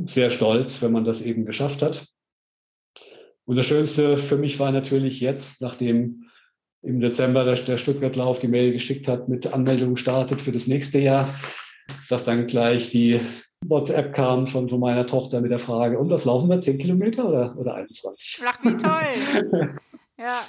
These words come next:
Speaker 1: Also von daher werden wir mal schauen, ob wir dieses Jahr die zehn Kilometer wieder laufen oder ob wir uns doch die einundzwanzig Komma eins Kilometer, äh, zutrauen. Aber das, das schauen wir dann mal.
Speaker 2: Ja, schön. Ah, das ist doch auch ein tolles Ziel.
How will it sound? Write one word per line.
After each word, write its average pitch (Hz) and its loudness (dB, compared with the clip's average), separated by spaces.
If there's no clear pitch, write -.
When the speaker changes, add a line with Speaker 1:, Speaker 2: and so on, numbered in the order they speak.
Speaker 1:
Also 139 2
von 147 2
daher 143 2
werden 151 2
wir 151 0
mal 143 4
schauen, 151 2
ob 147 -2
wir 143 0
dieses 139 -8
Jahr 127 2
die 139 -6
zehn 156 2
Kilometer 151 4
wieder 143 2
laufen 139 2
oder 135 -2
ob 127 -6
wir 135 -2
uns 131 -4
doch 143 -4
die 123 6
einundzwanzig 127 -2
Komma 127 2
eins 127 0
Kilometer, 123 2
äh, 117 2
zutrauen. 117 2
Aber 107 -2
das, - -10
das 113 2
schauen 110 0
wir 110 2
dann 107 0
mal. 101 -6
Speaker 2:
Ja, 226 4
schön. 220 0
Ah, 202 0
das 220 -4
ist - -8
doch 226 -2
auch 208 0
ein 202 -4
tolles 202 -6
Ziel. 190 -6